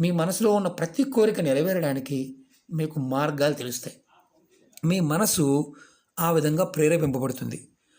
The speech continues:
ప్రాకృతికమైన శక్తిని మీరు పొందుతారు. నేను ఎలా చేయాలి, ఏ విధంగా చేయాలి, నెంబర్ ఎలా రాయాలి మీకు చూపిస్తాను. ఆ విధంగా మాత్రమే ప్రయత్నించేయండి.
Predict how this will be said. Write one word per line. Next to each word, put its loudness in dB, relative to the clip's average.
ప్రాకృతికమైన 0
శక్తిని -4
మీరు 2
పొందుతారు. -4
నేను 0
ఎలా 2
చేయాలి, 2
ఏ 2
విధంగా 2
చేయాలి, 0
నెంబర్ 0
ఎలా 2
రాయాలి 0
మీకు -2
చూపిస్తాను. 0
ఆ 2
విధంగా 2
మాత్రమే 0
ప్రయత్నించేయండి. -4